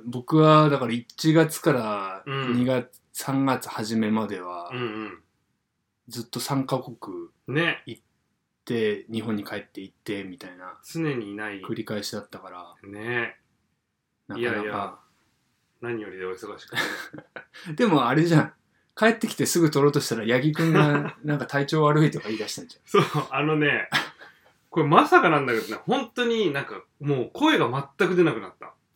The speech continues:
Speaker 1: あ、そうなの？
Speaker 2: 喉がやられてしまって、
Speaker 1: うん。
Speaker 2: なんかね、病院行ったら花粉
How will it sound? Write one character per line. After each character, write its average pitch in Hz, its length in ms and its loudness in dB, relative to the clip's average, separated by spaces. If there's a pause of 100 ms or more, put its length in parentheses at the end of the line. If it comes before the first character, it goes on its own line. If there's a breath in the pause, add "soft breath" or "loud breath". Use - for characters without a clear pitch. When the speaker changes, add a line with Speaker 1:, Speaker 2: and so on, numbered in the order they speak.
(100)
Speaker 1:
あ、 113 120 -8
そ 220 160 4
う - 20 6
な 131 80 2
の？ - 80 -14
Speaker 2:
喉 185 300 2
が 139 80 4
や 120 80 4
ら 117 100 2
れ 113 120 -2
て 107 100 -14
し - 100 -14
ま 104 120 -10
っ - 60 -20 (120)
て、 127 340 -4
Speaker 1:
う 117 80 -8
ん。 101 180 -12 (280 loud breath)
Speaker 2:
な 294 140 2
ん 254 60 -2
か 127 120 2
ね、 117 360 -4 (680)
病 247 260 -2
院 247 80 -6
行 226 80 -14
っ - 40 -20
た 220 140 0
ら 135 360 0 (180)
花 135 200 -8
粉 330 100 0